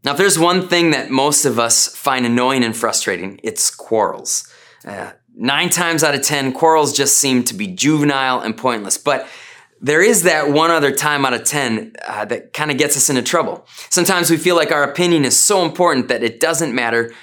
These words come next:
who we hurt, who we offend. We need to say what we need to say. And frankly, we just become unfriendly sometimes. Having an opinion about something, it's not wrong,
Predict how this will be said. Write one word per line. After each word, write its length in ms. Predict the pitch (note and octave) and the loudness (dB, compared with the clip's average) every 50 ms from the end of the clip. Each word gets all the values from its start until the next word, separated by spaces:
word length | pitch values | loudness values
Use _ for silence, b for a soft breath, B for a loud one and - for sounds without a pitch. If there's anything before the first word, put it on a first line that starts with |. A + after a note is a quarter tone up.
| B B B | B B B
who 180 | - - G#3 G#3 | -2 0 0 2
we 100 | G3+ F#3+ | 2 0
hurt, 360 | C#3+ A#2 A#2+ A#2 A2+ A2 - - | 2 2 2 2 2 0 -2 -2
who 160 | D3 E3 E3+ | 0 2 4
we 120 | F3 E3 | 4 4
offend. 560 | D#3+ E3 D#3+ - A2 G#2+ G2+ G2+ G#2 G2+ b b b b b b b b | 4 2 0 -2 -2 -2 -2 -4 -6 -8 b b b b b b b b
We 280 | - G2 A#2 D3+ F3+ | -6 -2 2 2 4
need 180 | F#3 F#3 F#3 E3+ | 4 4 4 2
to 80 | D#3 D3 | 2 2
say 300 | - - D3 C3+ C3+ B2+ | 2 2 2 2 2 2
what 160 | B2 B2 A#2 | 2 2 2
we 100 | A#2+ A2+ | 0 0
need 140 | A2 G#2+ G#2 | -2 -2 -2
to 60 | G2 | -2
say. 400 | - - D3 A#2 F#2+ - - _ _ _ _ _ _ _ _ _ _ _ _ _ _ _ _ _ _ _ _ _ | -2 0 -2 -2 -4 -8 -14 _ _ _ _ _ _ _ _ _ _ _ _ _ _ _ _ _ _ _ _ _
And 120 | - C#3+ - | -8 -2 0
frankly, 320 | G#3 A3 A#3 A3+ F#3+ D#3+ | 0 0 2 2 2 2
we 160 | D3+ E3+ G3+ | 2 2 2
just 460 | F#3 A3 G#3+ - - - - - _ _ _ _ _ _ - | 2 2 2 0 0 -2 -8 -16 _ _ _ _ _ _ -6
become 340 | E3+ D#3 - F3+ F#3+ F#3+ | -6 -4 -2 0 0 2
unfriendly 460 | F#3 F#3 F3 E3+ E3 E3 F3+ F3 B2+ A2+ | 0 0 2 2 0 2 2 0 0 -2
sometimes. 760 | - G#2 F#2+ F2 - - - - - - - - b b b b b b b b b b | -2 -4 -4 -6 -10 -12 -12 -12 -8 -6 -6 -6 b b b b b b b b b b
Having 260 | - F3 F#3 G3+ A#3 A#3 | -2 0 2 2 2 4
an 60 | G#3 | 2
opinion 600 | F3+ - - F#3 G3+ G3+ F3+ C#3 B2+ A#2+ - - - | 2 2 0 2 4 4 4 4 2 0 -2 -6 -8
about 240 | - B2 C#3+ C#3 C3+ | -4 0 0 2 2
something, 360 | - - D3+ B2+ - B2+ B2 | 2 0 0 0 0 0 -2
it's 180 | B2 C#3 - - | -2 -2 -2 0
not 200 | F#3 G#3 G3 - | 0 -2 -2 -2
wrong, 520 | A#2 A#2+ C#3 D#3+ C#3 G#2+ G#2+ F#2+ G#2 - | 0 0 2 2 2 0 -2 -4 -8 -12